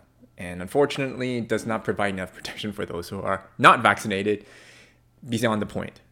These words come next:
Uh, we've talked a lot about the anti-vaxxers and those who are not, do not want to be vaccinated. That's enough. We'll move on from there.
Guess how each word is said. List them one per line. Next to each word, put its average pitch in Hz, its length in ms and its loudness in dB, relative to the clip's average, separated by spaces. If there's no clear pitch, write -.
Uh, 98 360 0
we've 196 220 -2
talked - 380 4
a 139 40 6
lot 131 200 8
about 113 200 4
the 110 200 -4
anti-vaxxers 98 800 -4
and 80 120 -10
those 95 200 -2
who 104 120 -4
are 95 120 0
not, 92 380 -6
do 101 120 -2
not 101 280 0
want 101 140 0
to 98 40 -2
be 95 120 -8
vaccinated. 90 640 -6
That's 107 180 0
enough. - 380 -8
We'll 95 300 -4
move 110 260 0
on 98 160 0
from 87 180 -8
there. 87 200 -10